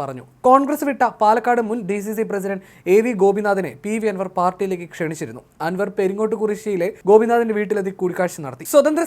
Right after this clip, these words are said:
സംവിധാനത്തിൽ പ്രവർത്തിക്കാനാണ് താല്പര്യമെന്ന് ഗോപിനാഥ് പറഞ്ഞു. അടുത്ത തദ്ദേശ തെരഞ്ഞെടുപ്പിൽ എൽ ഡി എഫിന്റെ പിന്തുണ തേടുമെന്നും ഗോപിനാഥ് പ്രതികരിച്ചു. നിലമ്പൂർ സീറ്റുമായി ബന്ധപ്പെട്ട് കോൺഗ്രസ് ക്യാമ്പിൽ ആശയക്കുഴപ്പത്തിന്റെ വിത്തെറിഞ്ഞാണ് പി വി അൻവർ എം എൽ എ സ്ഥാനം ഒഴിഞ്ഞതും സ്ഥാനാർത്ഥിയായി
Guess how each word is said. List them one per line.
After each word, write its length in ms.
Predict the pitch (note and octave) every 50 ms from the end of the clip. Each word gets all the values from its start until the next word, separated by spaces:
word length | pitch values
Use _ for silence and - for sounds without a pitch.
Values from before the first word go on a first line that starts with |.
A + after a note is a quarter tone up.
| E4
സംവിധാനത്തിൽ 420 | D4 C#4 C#4 C4+ C4 C4 A#3 B3+ A#3+ -
പ്രവർത്തിക്കാനാണ് 520 | A3+ G#3+ G#3+ A3 A3+ A3+ A#3 A3 A3 A3 G#3+ G#3+ G3
താല്പര്യമെന്ന് 540 | F#3 F#3+ G3 G3 G#3+ G#3 G3 F#3 D3+ B2 - - - _ _ _ _ - D#3+
ഗോപിനാഥ് 360 | F#3+ G3 F3+ F3 D#3+ B2+ - -
പറഞ്ഞു. 240 | C#3+ C3 B2 C3 C3+ - _ - D#3
അടുത്ത 200 | D#3+ F3 F3 A3 G#3+ G#3+ G3+
തദ്ദേശ 320 | F#3+ F3+ G3 A3 G#3+ A#3 G#3
തെരഞ്ഞെടുപ്പിൽ 380 | G3+ G3 G3 G3 F#3 F3 F#3+ F#3+ F#3 - F3
എൽ 60 | F3 G3 G3+
ഡി 60 | A3 A3+
എഫിന്റെ 220 | A3+ - A3 G#3+ -
പിന്തുണ 260 | G3 F3+ F3+ F#3 F#3+ F#3+ F3+
തേടുമെന്നും 400 | F3+ F3 F#3 F#3 E3+ C3 C3+ B2+ B2+ _ _ - D#3
ഗോപിനാഥ് 340 | F3 E3+ E3 D3+ C3 - - -
പ്രതികരിച്ചു. 420 | C#3+ B2 B2+ C3+ D3 C#3+ - F3 - _ _ _ _ - G#3+ B3
നിലമ്പൂർ 300 | C#4 C#4+ C#4 C#4+ E4 E4 E4
സീറ്റുമായി 380 | - C#4+ B3 C#4+ C4 B3+ B3 A3+ A3+
ബന്ധപ്പെട്ട് 340 | A3+ A3 A3 G#3 A3 G#3+ G#3+ G#3+
കോൺഗ്രസ് 400 | G3+ G3 G#3 G#3+ G#3+ A3+ A#3 A3+ -
ക്യാമ്പിൽ 240 | A3 G#3 G3+ G3+ G3 F3+ F3
ആശയക്കുഴപ്പത്തിന്റെ 720 | F#3 F#3 - A3 G#3+ A3 G3+ F#3+ F#3+ F#3+ F3+ F#3 F#3 F3+ E3
വിത്തെറിഞ്ഞാണ് 500 | D#3+ D#3 - F#3+ E3+ E3 E3+ D#3 B2+ G#2 - - _ _ _ _ -
പി 80 | G3 G#3 G#3+ G3+
വി 60 | A3 G3+
അൻവർ 180 | F#3 F#3 F#3+ F#3 - E3+
എം 60 | F3 F3+ G3
എൽ 60 | G#3 G3+
എ 40 | G3
സ്ഥാനം 240 | - F#3 E3 D#3+ D3+ C#3+
ഒഴിഞ്ഞതും 340 | C#3 C3+ C3+ C3+ B2+ D#3 F3+ - _ _ _ _ _ _ - -
സ്ഥാനാർത്ഥിയായി 580 | - C#4+ C4+ C#4 C#4+ D#4 B3 B3+ D4+ C#4+ C#4+